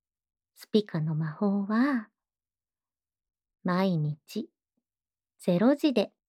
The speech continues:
解けますので、それまで、ちゃんと我慢できますよね。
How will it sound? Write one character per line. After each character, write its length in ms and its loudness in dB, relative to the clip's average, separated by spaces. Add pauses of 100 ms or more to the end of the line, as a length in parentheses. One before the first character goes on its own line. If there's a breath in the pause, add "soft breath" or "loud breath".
(240)
解 140 -6
け 140 0
ま 160 0
す 160 2
の 140 2
で、 280 -6 (1800)
そ 460 -4
れ 380 -4
ま 400 -6 (100)
で、 280 -2 (1300)
ち 80 -14
ゃ 180 0
ん 180 0 (240)
と 100 0
我 200 2
慢 260 4 (800)
で 120 2
き 160 0
ま 140 2
す 180 -6
よ 100 -8
ね。 420 -6